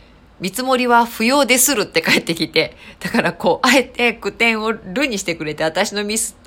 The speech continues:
を、あの、上書きで帳消しにしようとしてくれたんです。もうおかしくて、一人でバタバタしながらもう、はぁと思ってこう、パソコンの前でもうゲラ、ゲラゲラ笑っちゃって。あの、いいなぁと。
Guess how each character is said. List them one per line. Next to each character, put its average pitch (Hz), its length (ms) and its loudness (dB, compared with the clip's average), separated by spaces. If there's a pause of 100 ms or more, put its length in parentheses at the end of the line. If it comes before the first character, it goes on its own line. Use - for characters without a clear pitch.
を、 - 260 -6 (460)
あ 160 140 -2
の、 151 140 -8
上 220 180 -2
書 214 80 -6
き 214 100 -8
で 214 120 -4
帳 247 160 -2
消 247 120 -8
し 240 140 -6
に 240 80 -8
し 240 100 -8
よ 226 100 -2
う - 20 -12
と 175 80 -6
し - 40 -10
て 160 100 -10
く 165 100 -6
れ 160 80 -6
た 165 160 -6
ん 143 40 -8
で 147 100 -12
す。 - 100 -12
も 185 140 -10
う - 80 -6
お 208 40 -6
か 508 240 0
し 453 220 -2
く 403 180 0
て、 226 480 -2 (440)
一 277 80 -6
人 330 260 -2
で 247 60 4
バ 247 140 4
タ 294 120 4
バ 247 100 2
タ 220 100 0
し 240 60 -4
な 190 100 -2
が - 120 -6
ら 320 80 -6
も 185 280 0
う、 - 60 -18
は - 440 0
ぁ 330 40 -8
と 302 140 2
思 302 160 -2
っ - 20 -4
て - 160 -6
こ 170 320 0
う、 - 20 -2
パ 196 100 4
ソ - 120 -2
コ 226 120 0
ン - 20 0
の 214 100 0
前 208 180 2
で 170 80 -4
も 156 120 -6
う 170 40 -8
ゲ 156 180 0
ラ、 220 80 0
ゲ 208 200 2
ラ 359 80 4
ゲ 330 80 0
ラ 214 120 6
笑 165 180 2
っ - 20 -20
ち 165 80 -6
ゃ 160 40 0
っ - 20 -6
て。 - 340 -6 (880)
あ 165 100 -6
の、 165 60 -6
い 202 160 -4
い 254 60 -4
な 254 480 6
ぁ - 20 -6
と。 160 280 -2